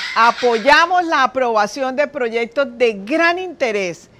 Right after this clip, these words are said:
como el borrón y cuenta nueva en el sistema financiero,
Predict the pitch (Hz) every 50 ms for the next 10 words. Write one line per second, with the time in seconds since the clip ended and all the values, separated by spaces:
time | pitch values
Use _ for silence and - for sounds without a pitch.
0 | _ _ _ - 269 247 233 240 233 226 202 185 202 214 214 220 214 226 269 285
1 | 311 330 349 349 330 339 _ 320 330 330 320 320 320 285 - 330 311 302 311 311
2 | 311 311 320 330 330 339 339 339 - - 269 247 240 226 214 214 196 - - 254
3 | 208 - - - 262 254 254 277 277 277 294 262 220 196 180 180 - - 240 208
4 | 185 175 170 165